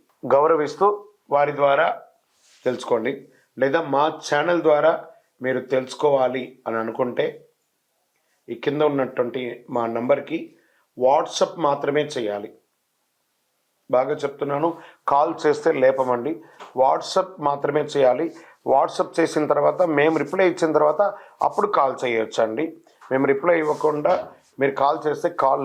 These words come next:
లేపబడదు. మళ్ళీ చెప్తున్నాను, ఇరవై సంవత్సరాల లోపు, ఇరవై ఒక్క సంవత్సరాల లోపు ఉన్నవాళ్ళు ఖచ్చితంగా విద్యార్థులు అడగకూడదు. విద్యార్థులు చదువుకొని పైకి రావాలి అంతే. విద్యార్థులు ఇరవై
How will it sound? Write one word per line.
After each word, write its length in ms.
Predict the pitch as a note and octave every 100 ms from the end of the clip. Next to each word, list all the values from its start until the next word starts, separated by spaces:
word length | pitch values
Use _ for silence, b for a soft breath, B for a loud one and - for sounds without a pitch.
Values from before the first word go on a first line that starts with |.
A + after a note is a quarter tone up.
| B2+
లేపబడదు. 560 | B2+ C3 A#2 G#2+ A#2 A#2 - _ - C3+
మళ్ళీ 160 | C#3 C#3
చెప్తున్నాను, 520 | A#2+ - A2+ A2 A2+ - _ _ _ B B B B D3
ఇరవై 240 | F#3+ G3+ -
సంవత్సరాల 680 | F3 E3+ E3+ - D#3+ D#3 D#3 D#3+ - - D3
లోపు, 200 | D#3 D#3+ D3+
ఇరవై 200 | C3+ D3+ D3+
ఒక్క 140 | C3+ C#3 C3+
సంవత్సరాల 420 | C#3 D3 C#3 B2 C3+
లోపు 140 | C#3 C#3
ఉన్నవాళ్ళు 360 | C3+ C3+ - - b b b
ఖచ్చితంగా 680 | D3+ D3 - - F3+ E3 F3 D3
విద్యార్థులు 580 | C3 D3 D#3 C#3+ D3+ - - A#2+
అడగకూడదు. 600 | B2+ C3 C3 A#2 A2 B2 - B B B2
విద్యార్థులు 500 | C3+ E3 E3+ D#3 D#3+ - -
చదువుకొని 520 | D3+ F3+ F3 F3 F3+
పైకి 240 | D#3 C#3+ C#3+
రావాలి 300 | B2+ B2+ A2+ - A#2
అంతే. 200 | C3+ B2+ - - _ _ _ _ _ _ _ _ _ - B B B B C3
విద్యార్థులు 560 | C3+ F3 F3+ F3+ F3+ D#3+
ఇరవై 160 | D#3